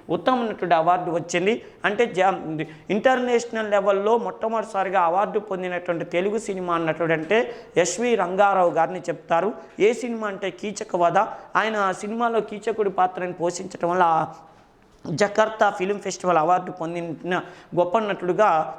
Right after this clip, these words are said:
తొలి తెలుగు నటుడు, అంతర్జాతీయ అవార్డు పొందిన తొలి నటుడుగా ఆయనకి ఖ్యాతి దక్కింది. అదేవిధంగా పంతొమ్మిది వందల అరవై ఐదులో వచ్చిన ఆత్మగౌరవం చిత్రం ద్వారా మొట్టమొదటిసారిగా డాక్టర్ కె విశ్వనాథ్, విశ్వనాథ్ గారు అంటే మీకు తెలుసు, ఎన్నో శంకరాభరణం కానీ, తర్వాత,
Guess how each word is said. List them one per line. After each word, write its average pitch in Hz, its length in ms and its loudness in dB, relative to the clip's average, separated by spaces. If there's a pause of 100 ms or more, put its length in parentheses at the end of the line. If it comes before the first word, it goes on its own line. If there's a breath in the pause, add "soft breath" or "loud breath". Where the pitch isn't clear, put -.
తొలి 233 200 2
తెలుగు 226 360 2
నటుడు, 190 320 -2
అంతర్జాతీయ 208 640 0
అవార్డు 180 300 0
పొందిన 170 340 -6
తొలి 185 260 -2
నటుడుగా 175 420 -2
ఆయనకి 160 300 -6
ఖ్యాతి 170 440 -4
దక్కింది. 180 460 -4 (260 loud breath)
అదేవిధంగా 247 420 2
పంతొమ్మిది 247 440 -4
వందల 233 180 -2
అరవై 214 260 0
ఐదులో 214 320 -2
వచ్చిన 185 260 -6
ఆత్మగౌరవం 202 640 0
చిత్రం 180 400 -6
ద్వారా 175 380 4 (280 loud breath)
మొట్టమొదటిసారిగా 196 640 -2 (160)
డాక్టర్ 175 340 -4
కె 208 200 2
విశ్వనాథ్, 196 520 0
విశ్వనాథ్ 214 680 -4
గారు 202 220 0
అంటే 220 420 -2 (220 loud breath)
మీకు 196 140 -4
తెలుసు, 196 640 -2 (160 loud breath)
ఎన్నో 208 280 0
శంకరాభరణం 185 880 0
కానీ, 175 400 -2
తర్వాత, 180 420 0